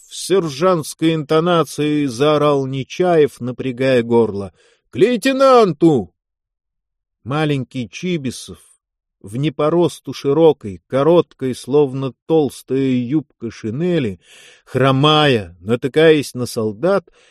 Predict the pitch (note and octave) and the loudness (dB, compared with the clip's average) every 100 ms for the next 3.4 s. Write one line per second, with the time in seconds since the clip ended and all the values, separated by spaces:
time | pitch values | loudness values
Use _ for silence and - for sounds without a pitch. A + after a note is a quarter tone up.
0 | _ - - A#2+ - G3+ A#3 F3+ - E3+ | _ -20 -10 -10 -6 -4 -4 -6 -6 -4
1 | D#3+ - E3 F3+ F3+ D3 - B2 A#2+ D3 | -4 -6 -4 -2 0 -4 -6 -6 -2 -2
2 | C3 B2 G#2 A#2 A#2 A2+ A#2 - - A#2 | -2 -6 -2 0 0 -2 -6 -8 -2 0
3 | A2+ G2+ F2+ E2+ | 0 -4 -10 -16